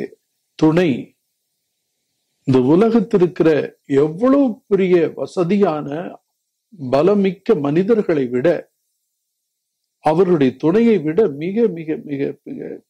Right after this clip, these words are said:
பெரியது. அவர்கள் பேறு பெற்றவர்கள். கடவுளுடைய துணையை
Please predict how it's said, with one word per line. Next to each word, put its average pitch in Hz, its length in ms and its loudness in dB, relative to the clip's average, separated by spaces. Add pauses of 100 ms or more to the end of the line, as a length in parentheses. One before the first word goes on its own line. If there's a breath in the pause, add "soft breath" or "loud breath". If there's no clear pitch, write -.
பெரியது. 143 760 -2 (2250)
அவர்கள் 208 520 0
பேறு 160 320 2
பெற்றவர்கள். - 680 -8 (2000)
கடவுளுடைய 208 1000 2
துணையை 226 760 2